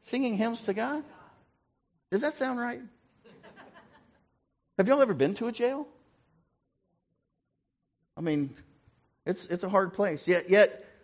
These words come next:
they were undeterred, singing hymns to God, and the prisoners were listening. See, that's the thing about our faith. People are always listening. People are always looking.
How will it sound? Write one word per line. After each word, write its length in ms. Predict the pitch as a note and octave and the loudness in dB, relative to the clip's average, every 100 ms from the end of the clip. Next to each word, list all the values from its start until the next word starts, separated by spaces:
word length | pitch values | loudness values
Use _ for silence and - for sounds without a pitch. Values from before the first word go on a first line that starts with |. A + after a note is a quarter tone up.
| _ - | _ -4
they 220 | D3+ G#3 | 4 6
were 240 | G#3 G3 | 6 4
undeterred, 640 | F#3 G#3 F#3 A3 G3 C#3+ | 2 0 -2 2 2 2
singing 280 | - A#3 G#3+ | 0 -2 0
hymns 200 | G#3 G3 | 0 0
to 80 | F#3+ | 2
God, 180 | G3+ F3+ | 4 4
and 100 | E3+ | 0
the 60 | |
prisoners 400 | D#3+ G#3+ G3+ F#3+ | 4 4 4 -4
were 140 | E3 E3 | -4 -4
listening. 580 | F#3 C4 - A3 F3 A#2 _ _ _ _ _ _ _ _ _ _ _ | -4 -6 -8 -12 -14 -14 _ _ _ _ _ _ _ _ _ _ _
See, 80 | A3 | 0
that's 180 | A3+ C#4 | 0 0
the 80 | A3+ | -2
thing 140 | B3 | -2
about 180 | B3 E3+ | 0 0
our 80 | D3+ | 0
faith. 260 | A3 A3 | 0 0
People 200 | A#3+ A#3 | -2 -2
are 80 | F#3+ | -2
always 400 | E3 G#3+ A#3+ C#3 | -2 -4 -4 -8
listening. 300 | A2+ - A2 | -12 -14 -12
People 220 | D#3 G#3+ F3+ | -8 -6 -6
are 100 | E3+ | -8
always 340 | A3 B3+ F#3 | -8 -10 -12
looking. 460 | G#2+ - - - | -16 -20 -20 -20